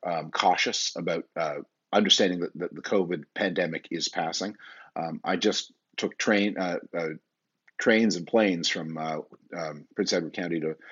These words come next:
Washington and was surprised that the o-, the only places now where you still see masks being worn are doctors' offices,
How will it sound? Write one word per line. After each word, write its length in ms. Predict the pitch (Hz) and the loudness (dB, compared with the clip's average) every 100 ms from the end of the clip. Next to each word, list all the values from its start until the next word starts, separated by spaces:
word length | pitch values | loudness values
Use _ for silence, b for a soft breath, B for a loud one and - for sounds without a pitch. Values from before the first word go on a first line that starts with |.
| B B B | B B B
Washington 640 | - 104 127 131 85 78 - | 2 6 8 6 -2 -4 -6
and 280 | 92 95 85 | -4 -2 0
was 240 | 90 107 | 4 6
surprised 540 | - 120 123 131 - - | 6 6 8 6 4 -2
that 140 | - | -2
the 100 | 92 | 0
o-, 180 | - 131 | 2 2
the 180 | 110 107 | 2 4
only 300 | 120 143 151 | 10 12 12
places 460 | - 135 131 98 92 | 10 8 8 4 0
now 220 | 85 71 | -4 -6
where 140 | 80 85 | -6 -6
you 100 | 90 | -4
still 300 | - 110 95 | 0 2 4
see 240 | - 101 | 2 2
masks 400 | 82 90 92 - | 0 -2 -2 -4
being 260 | - 87 82 | -4 -4 0
worn 320 | 110 104 78 | 2 2 0
are 140 | 80 | -4
doctors' 460 | 78 101 107 - 104 | -2 0 2 4 6
offices, 580 | 101 95 104 107 95 | 6 4 0 0 -2